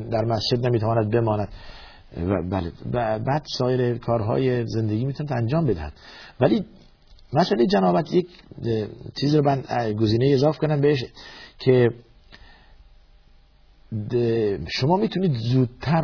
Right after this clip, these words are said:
غسل کنید، یعنی نگذارید که این، اه، جنابت طولانی بشود. توجه فرمودید؟ یعنی مگر، خب اگر آبم نباشه می‌تونید تیمم کنید، می‌تونید تیمم کنید.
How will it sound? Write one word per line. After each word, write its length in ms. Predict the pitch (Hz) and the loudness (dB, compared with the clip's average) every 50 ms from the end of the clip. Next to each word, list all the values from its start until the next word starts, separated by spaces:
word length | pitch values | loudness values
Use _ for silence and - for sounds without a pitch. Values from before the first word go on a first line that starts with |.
| 135 117 | 0 2
غسل 300 | 113 110 98 - 95 98 | 2 2 2 0 -4 -6
کنید، 340 | - - 101 101 92 82 107 | -6 -4 -4 -4 -4 -2 -2
یعنی 120 | 113 123 | -2 0
نگذارید 460 | 147 160 156 127 110 117 101 104 - | 2 2 2 2 0 0 0 0 -2
که 120 | - - - | -6 -6 -4
این، 240 | 123 120 117 - - - - | -2 -2 -2 -4 -6 -10 -14
اه، 480 | - 113 110 107 107 104 98 98 98 107 110 110 110 104 98 | -12 -10 -8 -6 -6 -8 -8 -8 -10 -10 -12 -12 -12 -8 -4
جنابت 440 | 98 113 107 107 104 107 131 139 - - - | -2 -2 -2 -2 0 0 -2 -2 -4 -6 -4
طولانی 460 | - 117 110 101 95 95 95 104 101 | 0 0 2 2 0 0 0 0 0
بشود. 400 | 87 73 - - - - - - - - - - - - - - - - - - _ - | 0 0 -2 -4 -8 -10 -14 -16 -20 -20 -20 -20 -20 -20 -20 -20 -20 -20 -20 -20 _ -10
توجه 220 | - 95 95 92 | -6 -6 -6 -4
فرمودید؟ 360 | 98 95 98 113 117 113 117 - _ - - - - - - - - - - - - - - | -4 -4 -2 -2 -4 -4 -6 -10 _ -20 -20 -20 -20 -20 -20 -20 -20 -20 -20 -20 -20 -12 -8
یعنی 160 | 85 95 101 - 92 98 95 95 - - | -8 -6 -6 -8 -8 -8 -10 -10 -10 -4
مگر، 320 | 107 120 135 143 143 143 - | 0 0 2 2 2 0 -2
خب 140 | - 120 117 131 | -4 -2 0 0
اگر 160 | 123 131 - - | 0 0 2 6
آبم 380 | 175 190 190 190 170 135 123 | 6 8 8 8 6 4 4
نباشه 260 | 120 117 113 104 - 147 | 2 4 2 2 0 -2
می‌تونید 240 | 139 131 143 123 | -2 -2 -4 -4
تیمم 340 | - 107 92 82 82 80 76 | -4 -4 -4 -4 -6 -8 -10
کنید، 220 | - - - - - - - _ - - - - _ _ - | -12 -16 -18 -20 -20 -20 -20 _ -20 -20 -20 -20 _ _ -6
می‌تونید 280 | 104 104 - 156 170 160 | -4 -2 -2 -2 -2 -2
تیمم 380 | - 123 104 98 95 90 82 | -2 -2 -2 -2 -4 -6 -8
کنید. 200 | - - 76 - | -10 -12 -14 -16